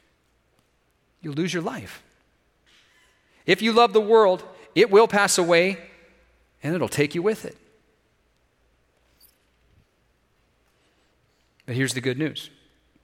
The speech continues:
Whoever does the will of God abides forever. But what is the will of God?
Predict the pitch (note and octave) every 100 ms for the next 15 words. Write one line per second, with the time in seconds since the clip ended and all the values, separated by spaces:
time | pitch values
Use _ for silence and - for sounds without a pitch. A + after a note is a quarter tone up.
0 | _ _ _ _ _ _ _ _ _ _
1 | - B2+ D3+ E3 B2+ C3+ F3 E3+ E3 E3+
2 | D#3+ B2+ F3 G3+ D#3+ D3 D3 C#3+ - E3+
3 | F#3 - - _ _ _ _ _ _ _
4 | _ _ _ _ _ _ _ _ _ _
5 | _ _ _ _ _ _ _ _ _ _
6 | _ _ - C#3+ F#3+ G3 A#3 F#3+ C3+ G2+
7 | - E2